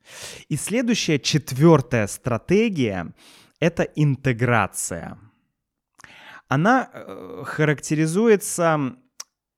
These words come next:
идентификацией со своей культурой и с новой культурой. И, конечно, это считается самой здоровой, э, стратегией,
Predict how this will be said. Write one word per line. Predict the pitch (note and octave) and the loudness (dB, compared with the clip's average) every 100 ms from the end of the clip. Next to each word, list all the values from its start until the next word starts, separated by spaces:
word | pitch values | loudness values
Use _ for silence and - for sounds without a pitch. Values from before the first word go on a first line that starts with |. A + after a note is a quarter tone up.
| _ _ _ | _ _ _
идентификацией | D3+ C#3+ E3 - D3 - C#3 E3 D#3 - C#3+ C3 A#2 - | -4 -2 -2 -4 -6 -8 -2 0 0 -2 -4 -2 -4 -6
со | - - | -8 -6
своей | C3+ - C3 C3+ D3 C4+ C4 | -4 -2 -2 -2 0 0 0
культурой | - D3 B2 C3+ A#2+ G2+ F2 - _ _ _ _ - | 0 -2 -2 -2 0 -2 -4 -10 _ _ _ _ -6
и | F#3 A3 A#3+ A#3 _ _ _ _ | -2 0 -2 -4 _ _ _ _
с | - - - C#3+ | -6 -4 -2 2
новой | C#3+ C#3 G#2+ G#2 | 4 4 2 -4
культурой. | - G#2+ F#2+ - G2 D#2 C#2+ - _ _ _ _ _ _ _ _ _ _ _ - - - | -4 -6 -6 -8 -10 -10 -16 -20 _ _ _ _ _ _ _ _ _ _ _ -20 -20 -14
И, | A#2+ | -8
конечно, | C#3 D3+ C4+ G#3+ F3 | -4 0 0 0 -2
это | D3+ F3 - D#3+ C#3 - - | -2 -2 2 2 2 -4 -10
считается | - B2 C#3+ C#3 C3+ - C3 A#2+ G#2+ - - - | -6 -4 0 0 -2 -4 -2 -2 -2 -10 -20 -18
самой | - - C3+ C3+ A#2 - | -6 0 2 2 0 -4
здоровой, | A#2+ G#2+ G2 B2+ A#2+ C3 C#3 F#2+ F2 C#2+ - _ _ _ | -6 -6 0 2 4 4 4 2 -4 -8 -18 _ _ _
э, | G2+ F#2+ F2+ F2 | -10 -8 -8 -10
стратегией, | E2+ - - G#2+ G2 A#2+ B2 A#2 A2+ G#2+ F#2+ | -10 -12 -8 -6 -2 -2 0 0 0 -2 -6